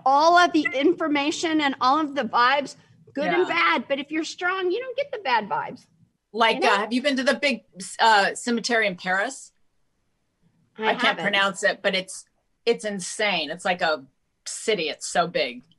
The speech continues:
Speaker 2: I went there with a
Speaker 1: So
Speaker 2: list of everybody I wanted to find. I couldn't find anybody. It's that huge.
Speaker 1: So when you went, did you, uh, feel, like, an energy of some sort?
Speaker 2: Yeah.
Speaker 1: I mean, or were
Speaker 2: Oh,
Speaker 1: you like, "I can't
Speaker 2: definitely.
Speaker 1: freaking find anybody"?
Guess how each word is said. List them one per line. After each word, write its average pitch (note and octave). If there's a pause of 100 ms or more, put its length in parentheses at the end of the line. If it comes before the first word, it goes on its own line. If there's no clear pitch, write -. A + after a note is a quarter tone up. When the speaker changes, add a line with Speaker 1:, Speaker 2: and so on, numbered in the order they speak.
(840)
Speaker 2:
I A3
went C4
there C4+
with A#3
a A#3+
Speaker 1:
So A3
Speaker 2:
list A3
of G#3
everybody A3
I G#3
wanted G3+
to G3+
find. G3
I E3+
couldn't G#3+
find G3
anybody. E3+
It's D#3+
that D#3+
huge. C3+ (1080)
Speaker 1:
So D#4+
when E4
you F4
went, E4
did C#4
you, D4 (120)
uh, A#3
feel, C4+
like, C4
an B3
energy C4+
of C4+
some D4+
sort? C#4+
Speaker 2:
Yeah. A#3
Speaker 1:
I -
mean, B3
or B3+
were B3+
Speaker 2:
Oh, B3+
Speaker 1:
you F#3+
like, B3
"I F4+
can't C5
Speaker 2:
definitely. - (240)
Speaker 1:
freaking B4
find A#4
anybody"? D4+